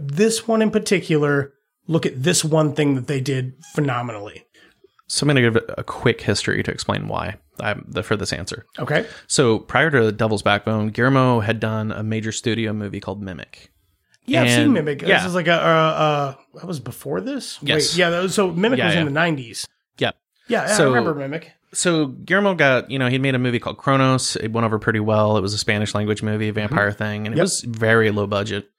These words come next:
Speaker 2: you know, really tooth and nail to get it done.
Speaker 1: Right.
Speaker 2: And, but it, it made him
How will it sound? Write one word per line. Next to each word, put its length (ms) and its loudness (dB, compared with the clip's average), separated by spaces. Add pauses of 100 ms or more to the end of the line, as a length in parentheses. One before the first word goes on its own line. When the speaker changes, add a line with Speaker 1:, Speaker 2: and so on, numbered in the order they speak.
(500)
Speaker 2:
you 100 -4
know, 120 -2
really 380 4 (760)
tooth 200 0
and 100 0
nail 260 0
to 100 -6
get 80 0
it 80 -6
done. 360 0 (180)
Speaker 1:
Right. 180 -4
Speaker 2:
And, 160 2
but 140 4
it, 80 0
it 260 2
made 160 4
him 300 0